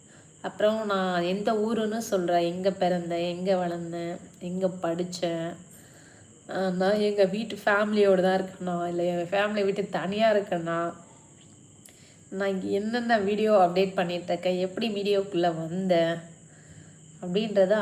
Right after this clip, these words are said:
அனைத்தையுமே நான் ஒரு பதிவா அப்டேட் பண்ணலான்னு இருக்கேன்.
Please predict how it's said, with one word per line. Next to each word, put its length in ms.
அனைத்தையுமே 580
நான் 220
ஒரு 140
பதிவா 500
அப்டேட் 340
பண்ணலான்னு 380
இருக்கேன். 400